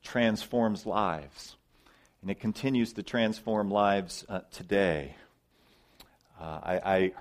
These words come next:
heard some testimonies in an unusual place, uh, this last week in front of the television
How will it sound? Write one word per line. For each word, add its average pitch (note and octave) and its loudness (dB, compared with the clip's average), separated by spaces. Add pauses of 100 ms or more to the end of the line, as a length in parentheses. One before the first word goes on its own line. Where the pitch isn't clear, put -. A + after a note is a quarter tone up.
heard A#2+ 2
some G2 -6
testimonies A2+ 2
in F#2 -4
an F2+ 2
unusual G2+ 0
place, A2 0
uh, F2+ -2
this F#2 -4
last G#2 4
week A2+ -2 (460)
in F#2 -8
front A2 0
of G#2 2
the G2+ -2
television D3 4